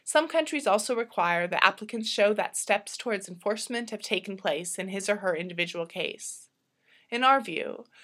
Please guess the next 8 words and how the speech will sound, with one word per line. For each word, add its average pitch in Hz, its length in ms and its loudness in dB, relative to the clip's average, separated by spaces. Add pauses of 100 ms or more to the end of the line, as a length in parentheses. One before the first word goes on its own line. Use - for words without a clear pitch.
(160)
quite 269 240 10
apart 254 360 0
from 208 160 -6
the 190 60 -6
potential 202 500 -2
law 175 240 2
enforcement 196 500 -6
perspective, 175 800 -6